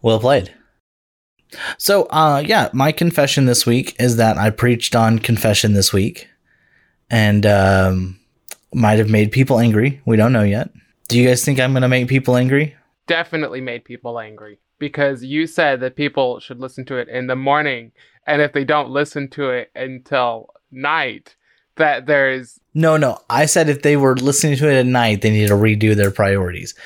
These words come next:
Speaker 1: I said morning, afternoon, and evening. You can watch it in the evening, but if it's two in the morning and you're watching me preach, you have done something. You have made choices.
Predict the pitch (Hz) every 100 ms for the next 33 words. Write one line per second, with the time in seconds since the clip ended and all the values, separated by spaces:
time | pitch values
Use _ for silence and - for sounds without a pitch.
0 | - 120 120 127 123 139 170 180 147 151
1 | 147 151 147 139 151 170 156 117 98 120
2 | - - 156 196 214 220 220 190 170 190
3 | 139 104 101 - - - 127 165 220 -
4 | 226 208 170 156 160 131 113 135 156 143
5 | 139 135 135 131 143 143 135 98 117 156
6 | 202 175 151 123 107 - _ _ _ _
7 | - 170 135 131 120 107 92 85 - 127
8 | 143 127 135 131 117 92 - 64 -